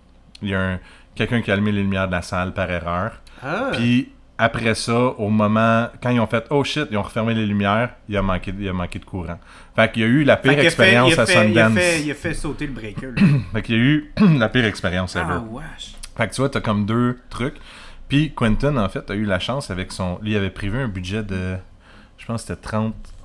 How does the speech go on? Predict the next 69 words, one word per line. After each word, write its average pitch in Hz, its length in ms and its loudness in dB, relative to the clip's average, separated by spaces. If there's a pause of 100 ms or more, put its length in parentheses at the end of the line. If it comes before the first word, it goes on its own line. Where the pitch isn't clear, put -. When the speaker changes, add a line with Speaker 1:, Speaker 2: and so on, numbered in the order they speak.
(140)
Speaker 1:
euh, 87 760 -4
trente 98 240 -6
mille. 135 280 -2 (1080)
Fait 95 100 -2
que - 80 -10
oui, 123 80 2
il 131 40 2
y 120 40 2
avait 101 100 2
un 95 60 -2
petit - 200 -8
budget. 95 380 -4 (140)
Oui, 104 140 -2
il 110 80 0
voulait 98 200 -4
essayer 95 280 -6
de - 40 -20
couper. - 360 -6
Puis 95 240 -8 (320)
comme 104 180 0
tu - 100 -12
peux 101 120 -6
voir, 98 220 -2
on 95 100 -2
parlait 87 320 -4
de - 40 -20
sang 101 280 -6
tantôt, 95 400 -8
là. 90 100 -6
Clairement, 98 440 -2
le 92 120 -2
sang 107 240 -4
avait 92 160 -4
l'air 95 180 -4
du 87 120 -10
Kool-Aid, 95 560 -6
là, 98 120 -4
tellement 92 320 -4
qu'il 90 220 -8
est 87 40 -4
rouge 92 460 -8
flash, 95 460 -6
là, 98 120 -8
tout 90 60 -10
de - 40 -18
suite - 220 -8
Speaker 2:
Ouais. 131 60 -4
Speaker 1:
dans 101 120 0
la 90 100 -4 (340)
première 104 320 2
Speaker 2:
Très 107 200 -2
Speaker 1:
séquence 110 320 0
Speaker 2:
liquide, 117 80 -8
Speaker 1:
que 113 60 -4
tu - 100 -6
vois 104 80 0
Speaker 2:
ouais. 101 60 -4
Speaker 1:
Tim 95 220 -2
Roth 98 220 0
en 98 80 -4
train 95 160 -8
de 92 80 -10
crier 98 320 -8
dans 98 120 -4
le 90 60 -6
char. 98 280 -2
Il 90 60 -4
est 85 40 -10
comme, 85 160 -4